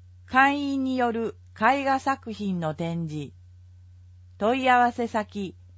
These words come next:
三原美術協会、岡本さん。電話、零八四八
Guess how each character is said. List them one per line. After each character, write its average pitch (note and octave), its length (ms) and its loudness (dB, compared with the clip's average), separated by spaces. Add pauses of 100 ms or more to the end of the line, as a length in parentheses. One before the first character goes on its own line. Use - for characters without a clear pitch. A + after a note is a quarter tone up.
(180)
三 A3 140 2
原 C4+ 320 6
美 G#3+ 160 -2
術 B3+ 300 -8
協 A#3+ 280 2
会、 D#3 380 -4 (520)
岡 C4 260 2
本 A#3 300 0
さ F#3+ 240 -2
ん。 - 100 -14 (540)
電 A#3 340 2
話、 A3+ 240 2 (300)
零 B3+ 260 2
八 C4 380 -2
四 G#3 240 0
八 G3 420 -8